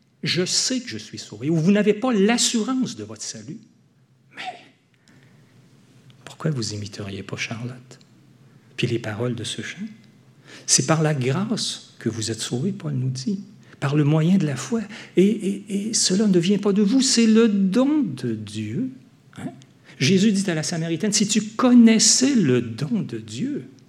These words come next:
hein, tu aurais toi-même demandé à boire, puis t'en aurais donné. » Alors c'est juste ça qu'il faut faire. Hein ? Imiter Charlotte, telle que je suis. « Seigneur,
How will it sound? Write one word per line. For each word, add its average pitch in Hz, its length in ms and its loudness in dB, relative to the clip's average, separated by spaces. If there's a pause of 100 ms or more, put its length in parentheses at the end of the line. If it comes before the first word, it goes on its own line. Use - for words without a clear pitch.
(100)
hein, - 140 -8 (720)
tu 208 220 -4
aurais 180 140 -6
toi-même 196 500 0
demandé 131 360 4
à 131 80 0
boire, 220 200 -2
puis 175 100 -2
t'en 202 200 -2
aurais 208 220 -2
donné. » 214 520 0 (800)
Alors - 180 -8
c'est - 160 2
juste - 240 -2
ça 226 160 -4
qu'il - 160 -14
faut - 140 -8
faire. 156 260 -10 (480)
Hein ? 151 120 -10 (760)
Imiter 131 340 -2
Charlotte, 104 460 -12 (160)
telle 147 240 -8
que 120 140 -6
je 107 120 -8
suis. « 110 400 -12 (380)
Seigneur, 135 640 -2